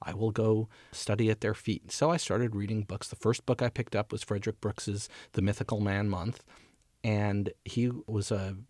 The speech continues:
programming manager at I B M in the nineteen sixties. He wrote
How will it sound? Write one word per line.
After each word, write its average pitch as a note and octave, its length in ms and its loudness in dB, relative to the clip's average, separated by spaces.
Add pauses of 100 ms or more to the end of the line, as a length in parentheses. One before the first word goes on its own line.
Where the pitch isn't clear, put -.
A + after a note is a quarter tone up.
(200)
programming G#2+ 420 4
manager G2+ 340 0
at - 100 -2
I G2+ 120 0
B G#2+ 160 4
M G2 140 -2
in G2 100 -4
the G2+ 80 -2
nineteen G2 340 -4
sixties. G2 640 -4 (720)
He A2 100 0
wrote A#2 280 6